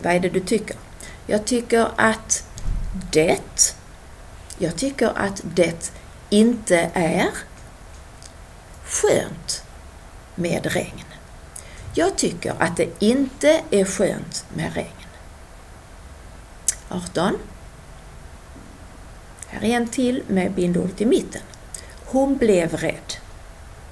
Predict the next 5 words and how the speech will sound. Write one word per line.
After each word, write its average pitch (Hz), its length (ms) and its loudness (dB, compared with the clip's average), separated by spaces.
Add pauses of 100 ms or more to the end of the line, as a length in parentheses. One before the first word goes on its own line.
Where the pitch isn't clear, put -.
(960)
När? 247 580 4 (880)
Hon 214 160 6
blev 233 240 6
rädd 254 380 0
när 220 640 4